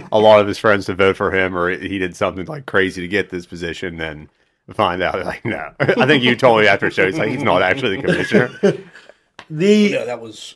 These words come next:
Speaker 3: that self-proclaimed.
Speaker 1: So, I don't know, I don't know where I was, but somebody was like,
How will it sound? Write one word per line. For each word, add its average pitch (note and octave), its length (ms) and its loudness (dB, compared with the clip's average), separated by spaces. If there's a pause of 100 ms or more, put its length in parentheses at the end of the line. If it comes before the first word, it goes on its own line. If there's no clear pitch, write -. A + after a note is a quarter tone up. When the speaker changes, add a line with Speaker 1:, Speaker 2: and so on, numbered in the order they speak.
(120)
Speaker 3:
that B2+ 360 -12
self-proclaimed. A2+ 840 -6 (180)
Speaker 1:
So, F#3 420 6
I D#3 140 4
don't C4+ 140 4
know, G#3 240 6
I - 100 -6
don't C4+ 140 2
know G#3 100 8
where C#3+ 240 6
I D3+ 220 8
was, A#2 680 0
but A#2 200 -8
somebody F3 420 2
was C3+ 200 0
like, A#2+ 420 -4